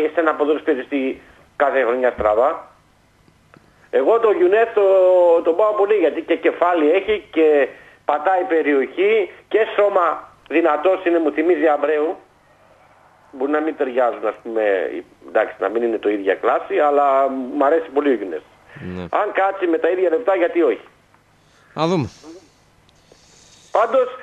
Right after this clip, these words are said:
Speaker 1: φίλε μου, οι προσδοκίες είναι μεγάλες.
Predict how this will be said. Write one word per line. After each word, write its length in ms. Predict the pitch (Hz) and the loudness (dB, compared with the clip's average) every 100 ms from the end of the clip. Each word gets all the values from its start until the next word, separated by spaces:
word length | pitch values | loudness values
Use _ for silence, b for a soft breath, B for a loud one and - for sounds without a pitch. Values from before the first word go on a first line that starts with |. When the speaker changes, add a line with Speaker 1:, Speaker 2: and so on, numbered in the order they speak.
| B B | B B
Speaker 1:
φίλε 300 | - 226 254 | -4 0 0
μου, 280 | 254 262 262 - _ _ _ _ _ _ _ - b b b _ _ - | 2 0 0 -10 _ _ _ _ _ _ _ -20 b b b _ _ -2
οι 140 | 170 | -2
προσδοκίες 800 | - 165 139 165 160 214 240 247 - - _ _ _ _ _ _ _ _ | 0 -2 0 -2 0 2 4 2 -4 -20 _ _ _ _ _ _ _ _
είναι 280 | - 214 214 | 0 2 2
μεγάλες. 580 | 185 165 160 170 185 233 | 2 0 0 0 0 0